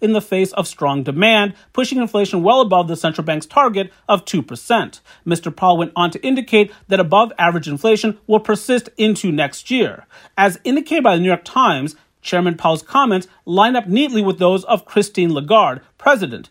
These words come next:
of the European Central Bank. President Lagarde has noted that rather than easing, supply chain disruptions were actually accelerating in certain sectors. She also pointed to rising energy prices,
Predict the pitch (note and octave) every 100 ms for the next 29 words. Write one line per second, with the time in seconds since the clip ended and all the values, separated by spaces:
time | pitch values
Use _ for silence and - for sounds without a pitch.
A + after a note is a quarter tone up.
0 | - F3+ E3+ E3 F#3 F3+ F3+ D#3+ - D3
1 | C3+ F3 D3+ G3 A#2+ _ - _ - D#3
2 | D#3 G3+ A3 G#3 C4 D#4 A3 E3+ D#3+ C#3+
3 | B2 - - F#3 D3+ D3 F#3 G#3+ A3+ A#3
4 | C#4 C4+ A3+ G#3+ _ - E3+ - F#3 F#3+
5 | G3 E3+ D3 A#3+ B3+ A3+ G#3 - - G3
6 | G#3+ G3+ F#3 - C#4+ C#4+ G3 F3 G3 -
7 | - G3+ - E3 D#3+ D#3 C4+ C#4 - -
8 | - _ - G#3+ A3 A3 A3 C#4 C#4 F3+
9 | - - G3 G3 G3 G#3 - B3 C4+ G#3+
10 | - C3+ A#2 D3